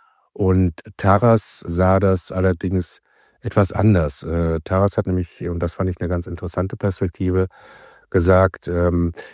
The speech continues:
derzeit kämpfen eben auch viele Soldaten aus Cherson, Donetsk oder Luhansk. Und das seien doch eben die Menschen, die man fragen müsse und was das für sie bedeutet, wenn man jetzt ihre Heimatstätte, ihre Heimatregion aufgeben würde. Also wie gesagt, eine interessante Perspektive.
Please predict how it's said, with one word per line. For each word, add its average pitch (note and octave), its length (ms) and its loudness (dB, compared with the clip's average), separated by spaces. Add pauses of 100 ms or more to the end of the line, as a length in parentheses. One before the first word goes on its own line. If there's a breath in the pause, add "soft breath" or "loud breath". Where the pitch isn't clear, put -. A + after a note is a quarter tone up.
(180 loud breath)
derzeit G2 480 2
kämpfen - 280 -2
eben F2 140 0
auch E2 100 -2
viele F#2 220 -2
Soldaten F2 540 0
aus D#2+ 580 -4
Cherson, F2 720 0
Donetsk F2+ 560 2
oder F2 180 0
Luhansk. F2 540 2 (640 loud breath)
Und F2+ 380 0 (200)
das - 160 0
seien G2 200 4
doch D#2+ 140 0
eben E2 140 -2
die E2 120 -2
Menschen, E2 340 -2
die E2+ 60 2
man E2 160 0
fragen F2 360 2
müsse F2 220 0
und E2 160 -2
was E2 180 -2
das F2+ 120 -4
für - 120 -2
sie F#2 160 2
bedeutet, D#2+ 440 2
wenn D#2+ 120 0
man D#2 100 0
jetzt D#2+ 280 -2 (760)
ihre D#2+ 460 2
Heimatstätte, E2+ 680 2
ihre D#2 200 0
Heimatregion D2+ 580 -2
aufgeben D2 420 -4
würde. D#2 200 -2
Also D#2+ 240 2
wie E2+ 60 2
gesagt, E2+ 280 2
eine E2+ 80 2
interessante F2 420 -2
Perspektive. F#2+ 720 2